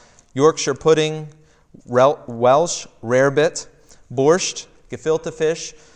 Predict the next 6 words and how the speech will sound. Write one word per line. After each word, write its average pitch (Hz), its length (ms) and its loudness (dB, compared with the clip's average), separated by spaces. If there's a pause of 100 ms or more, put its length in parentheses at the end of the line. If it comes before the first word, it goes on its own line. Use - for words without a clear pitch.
(120)
Spanish 147 480 -2
omelet, 147 480 0
caviar, 143 600 2
mayonnaise, 135 540 -2
antipasto, 131 1000 -2 (460)
Baumkuchen, 147 920 -2